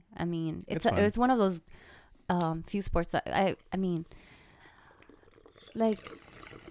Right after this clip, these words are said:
Speaker 1: honestly, I, I wasn't really a big fan of, like, sports. Like, uh, not if I was just, like, interacting with it. Like, if I'm, like, playing, like, you know, throwing the ball,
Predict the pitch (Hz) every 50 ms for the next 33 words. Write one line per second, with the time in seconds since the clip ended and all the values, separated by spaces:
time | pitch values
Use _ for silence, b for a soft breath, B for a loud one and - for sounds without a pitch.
0 | - - - - - 220 269 311 311 - 339 311 285 254 - - 190 185 - 294
1 | 294 269 254 247 247 240 202 170 - 175 170 175 - - - - 170 170 175 180
2 | 175 170 165 151 - - - - - - 147 151 147 147 180 - - - - -
3 | - - - _ - 185 180 165 - - - _ - - - - _ _ - -
4 | - _ _ - - - - - - - - 180 170 170 170 165 170 175 175 196
5 | 226 254 254 233 - 202 180 175 170 165 170 - - 175 - - 170 160 - -
6 | - - _ _ _ - 180 180 160 156 139 139 - - - 180 190 202 202 -
7 | 240 247 247 220 202 185 - 170 - 160 156 160 160 160 160 151 - - _ -
8 | - 160 147 147 147 - - - - - - - - - - - - - - -
9 | - _ _ _ - - 175 160 147 143 - - - - - 170 160 156 156 147
10 | 156 - 160 156 151 143 139 143